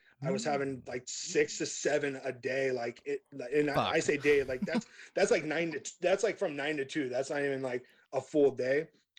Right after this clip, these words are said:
Speaker 1: So I'll just sip on that. And then I started to learn how to do, like, the French press and the pour over. And now it's, now I'll just do espresso.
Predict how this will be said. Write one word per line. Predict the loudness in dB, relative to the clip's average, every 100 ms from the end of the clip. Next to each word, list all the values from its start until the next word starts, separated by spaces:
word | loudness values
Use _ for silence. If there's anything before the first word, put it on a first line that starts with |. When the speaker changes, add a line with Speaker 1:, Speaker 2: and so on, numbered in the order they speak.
| _ -4
Speaker 1:
So | 0 2
I'll | 2
just | 0 -6 -6
sip | -2 -2 -2
on | -8 -10
that. | -12 -12
And | -6 2
then | 4 4 0
I | -2
started | -2 -2 2
to | 2
learn | 0
how | -2
to | -4
do, | 0
like, | -2 -2
the |
French | -2 -2 -2 0
press | 2 4 2 0
and | -6
the | -8
pour | 0 2 4
over. | 2 0 -2 -2 -6 -20 -20 -20 -8
And | -2 2
now | 4 4
it's, | 2 -2 -6
now | -2 2
I'll | 2
just | 0 -4
do | -6
espresso. | -6 -8 -6 -6 -8 -8